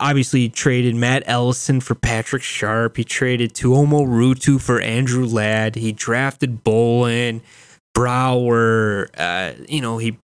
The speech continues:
he brought in Antti Niemi as a free agent, ended up, you know, being,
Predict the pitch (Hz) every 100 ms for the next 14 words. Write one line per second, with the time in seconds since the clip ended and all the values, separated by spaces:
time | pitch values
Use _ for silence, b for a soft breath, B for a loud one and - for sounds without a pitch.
0 | - - - - 131 139 143 135 127 120
1 | 127 147 139 123 107 117 120 120 120 120
2 | - 120 127 110 113 117 110 113 _ b
3 | b - 123 120 123 117 - _ _ -
4 | 120 110 107 120 117 117 113